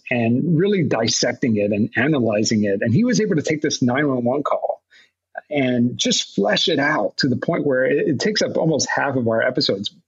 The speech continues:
uh, half our episode, but it's fascinating.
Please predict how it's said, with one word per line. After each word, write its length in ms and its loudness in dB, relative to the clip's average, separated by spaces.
uh, 100 0
half 320 -4
our 140 0
episode, 520 0
but 200 -2
it's 200 0
fascinating. 760 -2